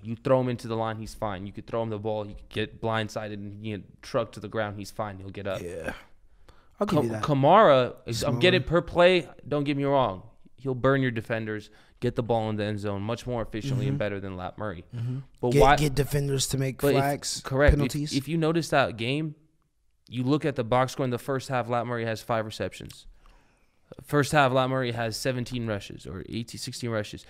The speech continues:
Speaker 1: They used him. They weren't gi-, they didn't give a fuck. They weren't scared. They said, "Here." They kept feeding him the ball. Said, "Here, ru-, keep running your stupid ass into that defensive line. Break them down for us." So, Lat Murray, I'm gonna tell you guys this right now.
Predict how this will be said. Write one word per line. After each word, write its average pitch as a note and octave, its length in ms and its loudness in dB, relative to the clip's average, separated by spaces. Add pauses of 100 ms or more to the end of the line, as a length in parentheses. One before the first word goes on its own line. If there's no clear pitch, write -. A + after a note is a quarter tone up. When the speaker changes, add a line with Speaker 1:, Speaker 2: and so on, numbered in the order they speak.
(200)
Speaker 1:
They C#3+ 80 0
used D#3 380 2
him. A2 120 0
They B2 100 2
weren't D3 240 2
gi-, C3+ 100 0
they D3+ 120 0
didn't D3+ 140 0
give B2+ 100 -2
a A#2 60 -6
fuck. C3+ 220 -2
They B2 80 -2
weren't B2 240 -2
scared. B2 300 -2
They A#2+ 80 -2
said, B2 160 -8
"Here." B2 260 -6
They A2 100 -6
kept C#3+ 180 -6
feeding C#3+ 300 -4
him B2+ 80 0
the A#2+ 80 -2
ball. A#2+ 420 2 (120)
Said, C#3 160 -6
"Here, D3 180 0
ru-, B2 220 4
keep C#3+ 240 -8
running D#3 180 2
your B2+ 100 0
stupid B2+ 340 -2
ass A#2+ 220 2
into A2+ 160 -12
that A2 180 -2
defensive G#2+ 420 -8
line. F#2+ 260 -8 (380)
Break C3+ 240 4
them A#2+ 140 -2
down G#2 180 -4
for G2 160 -8
us." - 240 -12 (560)
So, C3+ 640 6 (420)
Lat D3+ 300 6
Murray, F3+ 460 2 (160)
I'm C#3 80 -4
gonna C#3+ 80 -2
tell C3+ 180 2
you B2 100 2
guys A2 200 2
this A#2+ 180 -8
right A2 160 -2
now. G2+ 280 -6